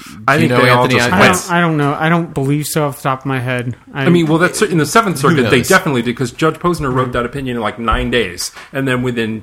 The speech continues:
Speaker 1: days they were at the Supreme Court
Speaker 3: Right.
Speaker 1: already. They did not seek
Speaker 2: Yeah.
Speaker 1: en banc review at
Speaker 2: It's a
Speaker 1: all in the
Speaker 3: In
Speaker 1: Seventh
Speaker 3: the Tenth
Speaker 1: Circuit.
Speaker 3: Circuit, did, they did not. Um, for, and I'm pretty sure Fourth Circuit they didn't
Speaker 2: Yeah.
Speaker 3: either.
Speaker 2: The, the, well, the point that I, that I, you know,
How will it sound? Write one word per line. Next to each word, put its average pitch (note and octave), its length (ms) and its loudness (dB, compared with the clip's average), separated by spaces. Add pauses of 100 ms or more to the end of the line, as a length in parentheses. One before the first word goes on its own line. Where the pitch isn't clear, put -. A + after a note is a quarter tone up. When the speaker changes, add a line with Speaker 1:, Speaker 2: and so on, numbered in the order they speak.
Speaker 1:
days A#2+ 400 0
they A2+ 120 2
were A2 200 -2
at A2 180 0
the A2+ 60 -4
Supreme G#2+ 360 -4
Court G2+ 200 -2
Speaker 3:
Right. F#2 80 0
Speaker 1:
already. F#2 200 -6
They B2 120 0
did B2 180 -2
not A2 360 0
seek - 200 -6
Speaker 2:
Yeah. G2+ 180 0
Speaker 1:
en F#2+ 40 -4
banc F#2+ 240 -6
review F#2 320 -10
at A#2+ 80 -2
Speaker 2:
It's G2 80 0
a - 80 -2
Speaker 1:
all - 180 -12 (120)
in G#2+ 100 -10
the G#2 40 -10
Speaker 3:
In G2 40 -10
Speaker 1:
Seventh E3 220 -2
Speaker 3:
the F3 120 0
Tenth G3 200 2
Speaker 1:
Circuit. C#3+ 300 -4
Speaker 3:
Circuit, - 40 -14
did, C#3 220 -6
they D#3 120 0
did C#3 140 -2
not. C3+ 440 0 (100)
Um, C3 480 -4 (600)
for, - 180 -8
and D#3 120 -4
I'm D#3 220 0
pretty D#3 220 -2
sure C#3 100 -6
Fourth C#3+ 300 -6
Circuit C3+ 220 -8
they C3 100 -4
didn't C3 240 -4
Speaker 2:
Yeah. A#2+ 160 0
Speaker 3:
either. A#2 120 -10 (260)
Speaker 2:
The, D#3+ 300 0
the, - 20 -2
well, F3+ 200 -2
the F3+ 80 0
point C#4 300 -4
that C#3 120 0
I, A#2+ 120 0
that A#2+ 240 -2
I, A2 140 -2 (500)
you A2+ 100 -6
know, F#2+ 200 -6